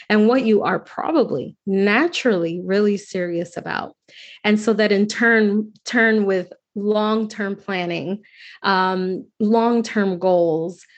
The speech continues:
with getting really serious and with getting through the delays and knowing that this is a long journey with Saturn. What you'll see is that with time, probably in the second half of your life, you will see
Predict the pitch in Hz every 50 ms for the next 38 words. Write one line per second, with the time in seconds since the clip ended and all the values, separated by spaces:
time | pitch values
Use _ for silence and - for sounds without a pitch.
0 | - - _ _ - 185 180 202 202 196 190 196 196 202 - _ _ _ _ _
1 | - 190 - 254 254 262 262 254 226 214 208 208 208 196 - - - - 220 208
2 | 202 196 190 185 185 180 175 175 185 185 214 214 - - - - 214 214 220 214
3 | 220 214 214 - - 240 247 262 262 254 247 233 - 240 226 233 233 226 226 226
4 | 226 226 226 220 - _ _ _ - 226 214 202 214 214 196 185 185 190 190 196
5 | 190 180 180 180 175 175 175 - - 202 208 202 202 202 202 214 214 214 208 202
6 | 190 185 185 180 - 208 196 - - 190 - 196 185 190 190 196 208 220 226 240
7 | 247 254 262 269 269 240 214 220 226 233 240 247 240 214 190 180 170 190 - -
8 | - 165 160 170 160 143 143 - - - _ - - - - - - _ - 196
9 | 190 220 233 247 - 247 247 240 240 226 214 - - 208 196 196 185 170 170 -
10 | 170 - - - 214 220 214 - - - 262 262 262 220 196 185 180 185 202 -
11 | _ _ _ _ _ _ _ _ _ - - 214 202 208 208 208 202 202 190 185
12 | 185 185 - - - 262 262 262 247 247 214 196 196 185 180 - 185 175 170 165
13 | 170 170 156 160 127 180 190 202 214 - - _ _ - - - - _ - 202
14 | 202 220 226 220 220 214 214 214 - - 214 196 196 190 190 185 185 202